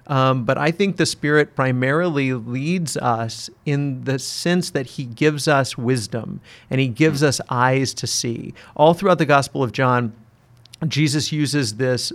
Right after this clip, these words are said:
Speaker 1: metaphor of blindness and sight, uh, light and dark.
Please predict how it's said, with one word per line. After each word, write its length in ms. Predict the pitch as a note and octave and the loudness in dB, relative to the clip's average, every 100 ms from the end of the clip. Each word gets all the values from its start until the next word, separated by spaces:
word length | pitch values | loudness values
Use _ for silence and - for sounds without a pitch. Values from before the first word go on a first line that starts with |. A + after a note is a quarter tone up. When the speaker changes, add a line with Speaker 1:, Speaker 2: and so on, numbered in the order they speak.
| C3+ | -4
Speaker 1:
metaphor 560 | C3+ C#3 - C3 C3 | 0 0 0 0 2
of 240 | A#2+ G#2+ - | 0 -2 -4
blindness 580 | A#2+ C3 C#3 C3+ B2 | 0 0 0 -2 -4
and 120 | B2 A2+ | -6 -6
sight, 460 | - B2 A#2 - - - - | -4 -2 -4 -10 -18 -20 -10
uh, 200 | B2 A#2+ | -4 -2
light 480 | A#2 A#2+ C3+ C3+ - - | -2 0 2 2 -2 -6
and 160 | A#2+ | -4
dark. 460 | A2 B2+ B2+ - | 2 4 4 0